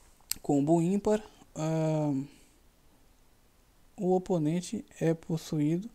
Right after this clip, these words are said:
perdendo cinquenta por cento de precisão de habilidade e ganhando setenta e dois por, setenta e dois vírgula sessenta e três por cento de duração de efeito negativo. Caraca, isso é muito louco.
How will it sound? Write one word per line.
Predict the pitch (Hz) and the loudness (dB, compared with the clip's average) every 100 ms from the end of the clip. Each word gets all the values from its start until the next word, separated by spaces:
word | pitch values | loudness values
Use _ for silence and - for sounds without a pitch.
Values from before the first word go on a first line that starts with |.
| - - - - _ _ - - _ _ | -20 -20 -20 -20 _ _ -20 -20 _ _
perdendo | 185 170 156 160 160 165 | 0 0 0 -2 -4 -4
cinquenta | - 156 190 190 | -6 -4 -4 -4
por | - 175 | -4 -4
cento | - - 165 160 | -4 -4 -2 -2
de | 156 202 | -2 -2
precisão | - 185 - 165 156 156 | -2 -4 -4 -4 -2 -2
de | 151 | 0
habilidade | 160 151 151 151 139 147 170 - | 0 0 -2 -2 0 0 0 -2
e | 175 | -2
ganhando | 180 170 156 165 175 175 - _ - - _ _ - | 0 0 0 0 -4 -8 -14 _ -20 -20 _ _ -20
setenta | 185 - 156 - 175 180 | -12 -4 -2 -2 -4 -2
e | |
dois | 165 175 - - | 0 0 -2 -12
por, | - 160 156 147 131 147 - - _ - - _ - - | -6 -4 -2 -2 -4 -8 -16 -20 _ -20 -20 _ -12 -12
setenta | - - 151 - 175 175 | -8 -4 -4 -4 -4 -2
e | |
dois | 156 156 165 | 0 2 2
vírgula | 160 185 | 0 -2
sessenta | 165 160 165 | -4 -4 -4
e | |
três | 156 156 | -4 -4
por | 156 | -4
cento | - 156 165 | -4 -4 -4
de | 156 165 | -4 -2
duração | 170 170 160 - 165 | -2 0 -2 -4 -4
de | 160 165 | -2 -2
efeito | 160 - 160 196 | -2 -2 -4 -4
negativo. | 165 170 170 170 160 151 | -6 -2 -4 -4 -4 -4
Caraca, | - - 277 262 269 247 | -6 -4 2 2 2 -4
isso | - | -2
é | 175 | 0
muito | 170 175 175 160 | 2 2 0 -2
louco. | 147 151 - - | 0 0 -2 -8